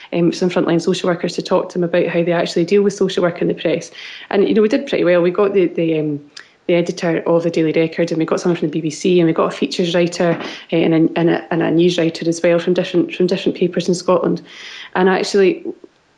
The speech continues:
they, they admitted themselves of, of a story that had happened in Edinburgh recently,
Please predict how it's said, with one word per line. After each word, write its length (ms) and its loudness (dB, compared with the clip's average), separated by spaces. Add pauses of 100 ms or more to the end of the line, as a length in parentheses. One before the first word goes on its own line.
(360)
they, 380 2
they 160 4
admitted 400 -2
themselves 500 0
of, 220 -6
of 80 -4
a 60 -6
story 260 0
that 60 0
had 80 -2
happened 340 -4
in 60 -4
Edinburgh 300 0
recently, 440 -2